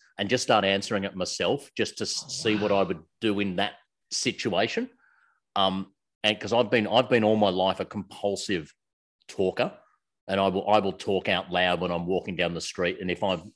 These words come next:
if I'm thinking of a conversation I'm gonna have with someone, I will actually have those words out loud. Uh, and my answer at the time, and I stand by it, is a little spin on that of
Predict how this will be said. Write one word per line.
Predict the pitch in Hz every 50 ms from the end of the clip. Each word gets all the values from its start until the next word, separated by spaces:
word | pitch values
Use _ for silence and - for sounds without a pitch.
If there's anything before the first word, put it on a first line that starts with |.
| _ -
if | 104 -
I'm | 104 92 90
thinking | - - - 127 113 - 120 107
of | 98 92
a | 92
conversation | - - 113 104 92 98 - 110 98 92 - 98
I'm | 92
gonna | 95 92 82
have | - 101 101 95 95
with | 104 92
someone, | - 98 87 92 95
I | 92 95
will | 92 87 95
actually | 95 95 - - 95 92 87
have | - - 104 92 82 87
those | 92 90 90 90 - -
words | 87 90 90 90 90 87 78 90
out | 87 85 90 - -
loud. | 82 82 87 82 80 76 78 - - _ _ - _ _ _ _ _ _ _ _ _ _ _ _
Uh, | 95 92 90 87 85 - - _ _ _ _ _ _ _ -
and | 107 101 95
my | 95 95 95 95 -
answer | - 117 120 143 143 - - 110
at | 104 -
the | 92
time, | - 113 107 92 85 80 80 - _ _ 98
and | 98
I | 90 87
stand | - - - 113 101 92 87 87 82 78
by | 87 95 104 92 78
it, | - - _ _ _ _ _ _ _ _ _ _ _ _ _ _ _ _ _ - - _ -
is | 107 101 92
a | 104
little | 104 120 120 110 95
spin | - - - - - - _ 131 131 131
on | 117 107 95 90
that | 87 85 87 - _ _ _ _ _ _ _ _ _ _ _ _ _ _ _ _
of | 101 98 92 92 87 - -